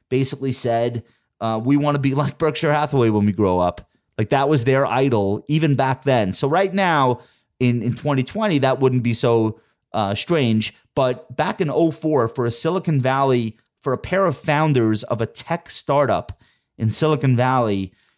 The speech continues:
extolling the virtues of how Berkshire talks to its shareholders, I find that,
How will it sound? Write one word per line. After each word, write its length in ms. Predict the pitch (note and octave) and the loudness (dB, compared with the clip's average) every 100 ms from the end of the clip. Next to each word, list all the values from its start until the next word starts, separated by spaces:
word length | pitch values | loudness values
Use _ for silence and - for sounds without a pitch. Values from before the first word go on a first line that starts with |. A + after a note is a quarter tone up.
| _ _ | _ _
extolling 680 | B2+ - - - C#3+ D3+ C#3+ | -6 -4 -4 2 2 4 2
the 80 | C3+ | 2
virtues 600 | A2+ B2 C3+ - B2 G#2+ | 2 2 2 0 -4 -2
of 120 | G#2+ | -6
how 180 | G2+ A2+ | -4 -4
Berkshire 800 | G#2+ F#2+ B2 C3 - A2+ G2 F#2 _ _ _ - | -4 -2 -2 -2 -4 -2 -2 -4 _ _ _ -16
talks 380 | - C3+ - | -6 -6 -6
to 180 | - B2 | -6 -4
its 120 | A2 | -4
shareholders, 800 | - B2+ C3+ A2+ F#2+ G2 F2+ F#2 - - | -2 0 0 0 0 -2 -4 -6 -8 -4
I 120 | C3 | -2
find 400 | C3+ C3+ C3 A2+ | -2 -4 -2 -2
that, 380 | G#2+ G#2 G2+ | -2 -2 -4